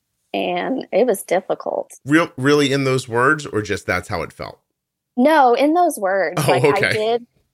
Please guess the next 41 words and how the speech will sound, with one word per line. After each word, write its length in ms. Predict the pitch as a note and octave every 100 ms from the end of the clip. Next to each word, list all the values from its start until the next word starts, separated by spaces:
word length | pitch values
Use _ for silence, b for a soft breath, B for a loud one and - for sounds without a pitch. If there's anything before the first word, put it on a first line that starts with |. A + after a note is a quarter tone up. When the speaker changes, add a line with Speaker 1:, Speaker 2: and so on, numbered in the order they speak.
| -
Speaker 1:
no, 180 | D4 D4+
I 160 | B3
did 200 | A#3 A#3+
have 180 | C#4+ D4
a 60 | G#3+
great 420 | - F3 F#3 F#3
endocrinologist 840 | F#3 F#3+ G3 F3 E3 F3 F#3+ F#3+ -
that 160 | -
was, 160 | F#3+ F3+
like, 180 | F3 -
super 340 | - E3+ F#3
supportive 640 | - E3 - E3+ E3+ F3 E3+
and 100 | E3+
nice, 340 | E3 F3+ F3
and 100 | E3+
then 100 | F3
he, 160 | F#3 F3
like, 240 | E3+ E3
got 160 | - E3+
a 60 |
promotion 720 | F3 E3 E3 E3 - F3+ E3+
and 200 | E3+ E3 - _ _ _
went, 200 | F#3+ F3 - _
moved 260 | G3 F#3+ F3+
to 80 | F3
Texas, 560 | - E3 - E3+ F#3
and 120 | F3
we 120 | F3+ F3+
were 100 | F3
devastated. 800 | D#3+ E3+ F3+ - - - - -
And 200 | - F#3
the 80 |
one 200 | F3+ F3
after 360 | F3 E3+ - F#3+
that 380 | D#3+ E3+ F#3+ -
was 200 | G3+ -
just, 300 | F3+ E3+ -
like, 240 | D#3 -
just 220 | - - F#4
a, 120 | C4 F#3 -
I 140 | -